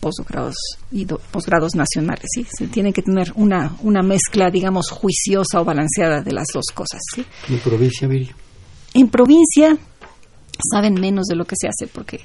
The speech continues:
Speaker 1: hay menos en general, no en todos lados, ¿eh? En, hay universidades de provincia excelentes, pero digamos, comparado con toda la concentración de académicos que tenemos en la Ciudad de,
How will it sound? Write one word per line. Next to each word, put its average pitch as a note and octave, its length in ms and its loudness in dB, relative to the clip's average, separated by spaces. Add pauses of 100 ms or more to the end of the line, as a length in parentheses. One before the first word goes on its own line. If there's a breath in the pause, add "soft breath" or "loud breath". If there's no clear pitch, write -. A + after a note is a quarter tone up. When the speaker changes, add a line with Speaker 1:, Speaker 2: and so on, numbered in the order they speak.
(120)
Speaker 1:
hay F#3 180 -4
menos - 560 -4
en G3+ 140 -4
general, F#3 360 -4
no C#4+ 80 4
en - 80 2
todos F3+ 200 -4
lados, F3+ 300 -6
¿eh? G#3+ 80 -4
En, - 320 -6 (140)
hay - 260 -8
universidades F3+ 360 -4
de - 100 -14
provincia E3+ 260 -4
excelentes, G#3 460 0
pero D#3+ 160 0
digamos, F3 300 0 (320)
comparado F#3+ 520 0
con D#3 200 -6 (120)
toda G3 200 2
la E3 120 0
concentración - 720 -4 (600 loud breath)
de G3+ 300 4
académicos F3+ 580 -2
que - 80 -8
tenemos F3 340 -2
en - 80 -2
la - 60 -2
Ciudad E3 260 -2
de, A3 340 -8